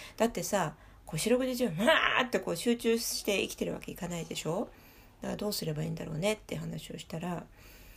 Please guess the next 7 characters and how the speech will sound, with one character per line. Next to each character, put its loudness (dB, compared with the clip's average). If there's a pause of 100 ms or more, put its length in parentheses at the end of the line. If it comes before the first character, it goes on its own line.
(460)
あ 2
の -2
ー、 -16
基 0
本 0
的 -2
に 0